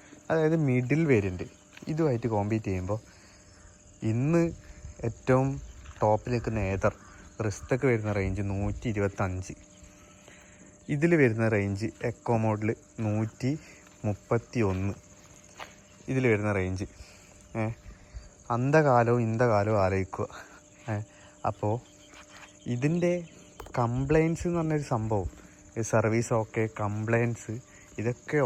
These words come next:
ഓക്കെ ആണെങ്കിൽ ഇന്ന് ഇതിനെ കോമ്പീറ്റ് ചെയ്യാൻ വേറെ വണ്ടിയില്ല നിലവിൽ. കാരണം ഇത് മിഡിൽ വേരിയൻറ്റിൽ ഇതിന് ടോപ്പ് സ്പീഡ് വരുന്നത്, ഏ, തൊണ്ണൂറ്റിയാറ് കിലോമീറ്റർ പെർ അവർ സ്പീഡിൽ. ഇന്ന്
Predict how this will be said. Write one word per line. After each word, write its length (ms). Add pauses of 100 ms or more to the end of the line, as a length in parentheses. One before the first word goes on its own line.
(120)
ഓക്കെ 300 (120)
ആണെങ്കിൽ 320 (760)
ഇന്ന് 300 (120)
ഇതിനെ 220 (120)
കോമ്പീറ്റ് 440
ചെയ്യാൻ 220
വേറെ 220
വണ്ടിയില്ല 480 (320)
നിലവിൽ. 280 (580)
കാരണം 260
ഇത് 100 (100)
മിഡിൽ 300 (100)
വേരിയൻറ്റിൽ 500 (920)
ഇതിന് 200 (100)
ടോപ്പ് 260
സ്പീഡ് 300
വരുന്നത്, 320 (500)
ഏ, 20 (300)
തൊണ്ണൂറ്റിയാറ് 720
കിലോമീറ്റർ 360 (600)
പെർ 180
അവർ 160 (220)
സ്പീഡിൽ. 340 (1000)
ഇന്ന് 180